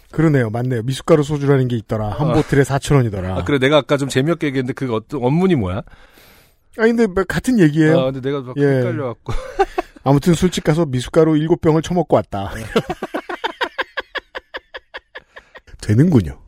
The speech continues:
Speaker 2: 그러니까요. 그러니까 하-, 하이볼에 지금 탄산수만 넣고 얼음과 탄산수만 마신 거죠. 고기랑.
Speaker 1: 음.
Speaker 2: 너무 맛있게.
Speaker 1: 네.
Speaker 2: 그렇죠? 가게가 참 양심적이네. 점원은 대체 뭐라고 생각했을까?
Speaker 1: 음.
Speaker 2: 나야 술을 잘 몰라서 모를 수 있지만 다른 녀석들은 왜 눈치 못 챘지?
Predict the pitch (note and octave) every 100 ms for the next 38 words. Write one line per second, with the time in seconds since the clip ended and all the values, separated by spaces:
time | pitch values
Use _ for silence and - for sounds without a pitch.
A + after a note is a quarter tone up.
0 | - - A2 G2+ F#2 E2+ F#2 - - C#3+
1 | B2+ G3+ - G#3 G#3 F#3+ F#3+ F#3 F3+ G#3+
2 | F#3+ D#3+ C3+ - D4 C4 C4+ A3 G3+ B2
3 | A2 - C#3+ C3+ F3+ F#3+ F#3 E3+ G#3 A3
4 | G#3 F#3+ A#2+ G#2 D3 B2+ E2+ F2+ B2 A#2+
5 | A2 F#2 F2+ E3 G3 G3 G2+ C#3+ F3+ F#2
6 | - - D2 - - - A2 D#3 - -
7 | - A#2+ B2 - D3 A2 A2+ - C3+ C#3
8 | C3 G#2+ A#2 - - - C#3 E3 D#3 C#3
9 | - E3+ - A2+ C3 F3 D3+ E3 D3+ -
10 | C3+ - - C#2+ - - - C#2 - -
11 | A2 D#3+ - G3 F3 D3+ F2+ F2 F2 G2
12 | A#2+ D#3 A2+ E2 F#2 D#2 - A#2+ G3+ G#3+
13 | - - F#3+ F#3 G#3 F#3 - F3 C3 -
14 | - - C4+